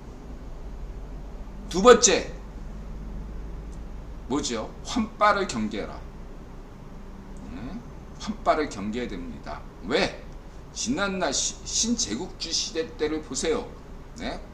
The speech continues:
국위본론에서 인드라가 강조하는 게 프랑스가 잘 나가다가 나폴레옹 삼 세가 "아, 국위본이 이제 프랑스를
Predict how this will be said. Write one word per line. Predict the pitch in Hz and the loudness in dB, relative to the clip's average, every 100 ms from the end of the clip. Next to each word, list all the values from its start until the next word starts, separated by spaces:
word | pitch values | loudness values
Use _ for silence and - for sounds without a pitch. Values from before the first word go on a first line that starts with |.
| - | -8
국위본론에서 | 123 123 139 135 127 127 | -4 0 2 2 2 2
인드라가 | 120 110 120 | 0 0 -2
강조하는 | - 117 127 143 131 120 107 | -2 -2 0 0 0 0 -2
게 | 92 - - - | -4 -6 -12 -10
프랑스가 | - 196 233 - 156 175 | -2 0 2 2 2 2
잘 | - 107 | 2 2
나가다가 | 120 107 92 82 | 2 0 -2 -6
나폴레옹 | - 117 - 147 143 139 135 | 0 0 0 0 2 2 0
삼 | 147 156 | -4 -4
세가 | 160 139 113 - - | -2 0 0 -2 -2
"아, | 131 | -2
국위본이 | - 113 123 135 147 156 135 | -2 -2 0 2 0 0 0
이제 | 113 156 156 - - - | 2 4 4 2 -10 -2
프랑스를 | 208 220 - 180 175 165 | 0 2 0 0 0 0